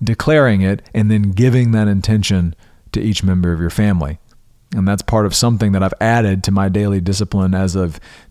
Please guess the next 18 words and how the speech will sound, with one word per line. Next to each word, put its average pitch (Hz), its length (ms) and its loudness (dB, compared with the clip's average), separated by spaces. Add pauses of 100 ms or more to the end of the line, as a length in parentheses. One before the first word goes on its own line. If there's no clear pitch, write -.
(120)
two 113 160 -2
days 98 260 0
ago, 85 360 0 (240)
where 101 180 0
I 104 120 2
actually 104 380 0
write 110 280 2
down, 98 380 0 (480)
"Dear 120 520 2 (1400)
family 101 300 0
member," 107 260 0
insert 95 320 0
family 98 240 0
member's 87 360 -2
name, 92 320 -2 (680)
"my 139 280 2
intention 147 680 2
today 107 680 0